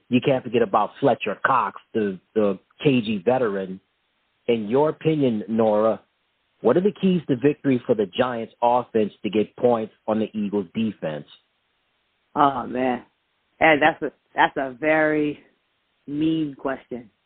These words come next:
Speaker 2: because, <laughs> ah,
Speaker 1: <laughs>
Speaker 2: gosh,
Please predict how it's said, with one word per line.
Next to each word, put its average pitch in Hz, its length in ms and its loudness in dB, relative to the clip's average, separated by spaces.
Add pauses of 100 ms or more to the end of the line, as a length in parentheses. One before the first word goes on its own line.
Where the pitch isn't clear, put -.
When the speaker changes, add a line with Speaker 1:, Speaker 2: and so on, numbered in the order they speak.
(140)
Speaker 2:
because, 156 500 0 (440)
<laughs> - 1040 -6
ah, 165 360 4 (120)
Speaker 1:
<laughs> - 140 -20
Speaker 2:
gosh, 151 320 -4